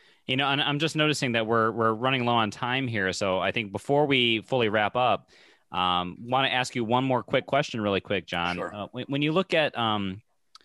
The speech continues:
Speaker 1: when you look at some of the new players in the space, like, you know, the Zebra and Lemonade and things like that, uh, d-, do you see that they're doing a better job of handling this data sort of messiness problem, or, or, you know, uh, what, what's your take on some of the newcomers?
Speaker 2: Well,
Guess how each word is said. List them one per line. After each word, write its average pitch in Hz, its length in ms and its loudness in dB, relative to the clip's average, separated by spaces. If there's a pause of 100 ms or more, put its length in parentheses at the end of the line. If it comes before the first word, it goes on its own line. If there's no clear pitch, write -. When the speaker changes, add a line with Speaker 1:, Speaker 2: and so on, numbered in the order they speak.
(360)
Speaker 1:
when 143 140 0
you 190 80 2
look 220 140 -2
at 202 80 -4
some 185 120 0
of 156 40 0
the 135 80 2
new 127 160 2
players 87 380 0
in 87 60 -6
the 80 60 -6
space, - 420 -10
like, 69 300 -10
you 67 80 -8
know, 69 140 -10
the 80 80 -8
Zebra 85 560 -2
and 78 100 -8
Lemonade 78 460 -4
and 76 100 -10
things 80 240 -8
like 76 200 -8
that, 71 300 -8
uh, 78 200 -8 (560)
d-, 123 140 -2
do 139 120 -2
you 180 80 2
see 190 220 0
that 143 120 0
they're 143 160 2
doing 147 220 0
a 117 60 -2
better 113 280 2
job 135 380 2
of 139 100 -2
handling 143 380 -2
this 127 140 -6
data 127 600 2
sort 123 200 -6
of 117 100 0
messiness 120 400 -4
problem, 139 460 -2
or, 104 280 2
or, 98 340 -2
you 95 120 -6
know, 87 400 -6
uh, 87 160 -8
what, 139 160 -2
what's 151 180 -2
your 143 120 0
take 123 260 -2
on 107 140 -2
some 104 120 -8
of 95 60 -6
the 92 60 0
newcomers? 87 500 -4 (1900)
Speaker 2:
Well, 139 380 2